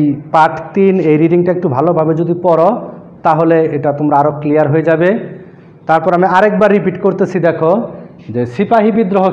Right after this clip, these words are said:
কি। আঠারোশো সাতান্ন সালে পশ্চিম বাংলার ব্যারাকপুরের সিপাহী মঙ্গল পাণ্ডের নেতৃত্বে যে বিদ্রোহ শুরু হয়, তাই সিপাহী বিদ্রোহ। সিপাহী বিদ্রোহ কেন হয়েছিল? যে কোম্পানির নীতি ও শোষণের বিরুদ্ধে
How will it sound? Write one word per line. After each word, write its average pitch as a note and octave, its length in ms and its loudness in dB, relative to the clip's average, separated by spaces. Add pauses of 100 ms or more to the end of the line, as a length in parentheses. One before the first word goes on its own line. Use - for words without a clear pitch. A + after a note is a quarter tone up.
কি। F3 140 2 (520)
আঠারোশো F#3+ 560 -2
সাতান্ন F#3 460 -2
সালে F3+ 300 2 (600)
পশ্চিম G3 400 0
বাংলার F#3 440 2
ব্যারাকপুরের E3 560 0
সিপাহী E3 500 0 (440)
মঙ্গল F#3 400 0 (100)
পাণ্ডের F3 320 2
নেতৃত্বে F3 540 -2
যে D#3 180 0
বিদ্রোহ D3 420 -2
শুরু E3+ 260 -2
হয়, D#3+ 240 2 (380)
তাই D#3+ 180 2
সিপাহী C#3+ 420 -2
বিদ্রোহ। A2 400 -4 (640)
সিপাহী F#3 340 -2
বিদ্রোহ F#3+ 320 -2 (100)
কেন F3+ 160 0 (120)
হয়েছিল? G#3 300 2 (480)
যে D3 100 -2
কোম্পানির F3+ 580 0 (100)
নীতি G3+ 360 0
ও E3 220 -2
শোষণের F3 520 -2
বিরুদ্ধে E3 420 0